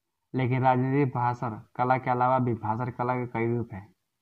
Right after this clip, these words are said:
इनमें से जुडिशियल या परफॉर्मेंसिव भाषण कला बहुत प्रसिद्ध है। यह कोर्टरूम की भाषण कला है। इसमें तर्कों का इस्तेमाल इंसाफ पाने के लिए किया जाता है। इसमें हम पता लगा सकते हैं कि अतीत में क्या हुआ था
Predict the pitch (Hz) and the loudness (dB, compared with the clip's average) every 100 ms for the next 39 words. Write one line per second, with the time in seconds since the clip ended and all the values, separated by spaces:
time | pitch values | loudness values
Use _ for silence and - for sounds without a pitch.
0 | _ _ _ _ _ _ - 127 135 135 | _ _ _ _ _ _ -4 0 0 0
1 | 139 123 127 131 131 127 147 143 127 113 | 0 0 2 2 2 0 0 2 0 -2
2 | - 113 - _ - _ - 131 131 131 | -4 -6 -8 _ -20 _ -2 0 0 -2
3 | 120 147 135 120 113 120 135 131 123 127 | -2 -2 -2 0 0 0 -2 -2 0 0
4 | 123 127 127 - 98 135 120 98 98 - | 2 0 -2 -2 -2 0 0 0 -8 -16
5 | _ _ _ 139 135 135 - 139 139 143 | _ _ _ -4 -4 -4 -2 0 2 2
6 | 139 131 117 113 127 123 117 104 92 95 | 2 2 2 2 0 -2 0 0 -2 -8
7 | _ _ _ _ _ _ _ _ _ - | _ _ _ _ _ _ _ _ _ -8
8 | 123 143 143 135 135 131 143 139 123 135 | -4 0 0 0 0 0 0 -2 -2 2
9 | 135 143 143 127 - 131 131 127 127 127 | 2 2 0 -4 2 2 4 2 2 0
10 | 127 123 120 131 123 117 107 104 101 104 | -2 -2 -2 -2 -2 -2 -6 -8 -14 -16
11 | _ _ _ _ _ 131 120 131 127 123 | _ _ _ _ _ -6 0 2 0 0
12 | 131 135 135 131 131 131 123 127 127 120 | 0 2 2 2 0 -2 -6 -4 -4 -4
13 | - 117 135 131 127 123 131 117 117 127 | -4 -4 0 0 0 0 0 0 0 0
14 | 120 104 | 0 -4